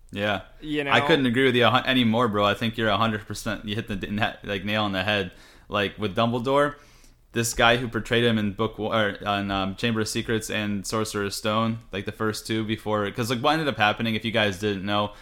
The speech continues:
Speaker 1: that actor actually passed away, which is really sad, so condolences to the family. I know it's been a long time, but still, we always
Speaker 2: Mm-hmm.
Speaker 1: wanna be respectful here at, at Fact or Fantasy. But,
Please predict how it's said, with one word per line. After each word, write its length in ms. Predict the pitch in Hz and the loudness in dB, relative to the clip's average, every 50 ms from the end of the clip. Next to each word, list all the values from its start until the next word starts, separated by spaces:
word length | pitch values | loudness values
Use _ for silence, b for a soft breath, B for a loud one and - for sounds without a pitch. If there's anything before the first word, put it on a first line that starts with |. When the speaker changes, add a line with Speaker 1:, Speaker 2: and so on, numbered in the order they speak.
| B B B | B B B
Speaker 1:
that 160 | - 113 107 | 0 2 4
actor 340 | - 104 104 - - - 104 | 6 4 4 4 2 0 2
actually 320 | 101 101 104 - - 98 | 2 2 0 0 -4 -6
passed 340 | 92 - 98 95 95 - - | -2 2 2 2 2 0 -2
away, 280 | 101 95 95 92 95 98 | -4 -2 0 0 0 -2
which 140 | 95 92 - | -2 -6 -8
is 100 | 92 92 | -8 -6
really 140 | 92 95 90 | -4 -6 -4
sad, 340 | - - 92 95 95 87 - | -4 -2 0 0 -2 -2 -4
so 280 | - 95 92 87 - B B B B B B | -6 -6 -6 -6 -6 B B B B B B
condolences 500 | - 113 101 104 101 98 90 - 92 - | -4 -2 0 0 0 -2 -4 -6 -8 -8
to 60 | - | -8
the 100 | 87 90 | -8 -8
family. 320 | - - 95 95 95 95 95 | -6 -4 -4 -4 -2 -2 -2
I 40 | 95 | -2
know 100 | 95 92 | -2 -2
it's 100 | 90 - | -4 -4
been 140 | - 95 92 | -4 -4 -2
a 80 | 92 | -2
long 240 | 92 87 85 87 85 | -2 -2 -4 -4 -4
time, 280 | - 110 101 98 95 92 | -2 0 0 0 0 -2
but 120 | 87 87 - | -4 -6 -8
still, 420 | - - 92 90 90 95 101 - - - | -8 -6 -4 -2 -2 -4 -6 -8 -16 -16
we 100 | - 101 | -10 -6
always 200 | 95 92 92 92 92 | -2 -2 -2 -2 -2
Speaker 2:
Mm-hmm. 60 | 98 | -2
Speaker 1:
wanna 100 | 92 92 | -4 -4
be 100 | 87 92 | -4 -4
respectful 460 | 87 90 - - 95 92 - - 98 | -6 -6 -6 -6 -6 -6 -6 -6 -6
here 180 | 104 104 104 101 | -4 -2 0 0
at, 120 | 98 90 - | 0 -2 -2
at 160 | 110 107 - | -4 -4 -2
Fact 200 | - 123 123 - | 0 -2 -2 -2
or 40 | 120 | -4
Fantasy. 520 | - 139 131 135 135 131 - 147 139 - B B B B B B B B | -6 -4 -2 -2 -2 -2 -2 -4 -4 -6 B B B B B B B B
But, 360 | - 131 117 - - - - | 4 4 4 4 2 -2 -18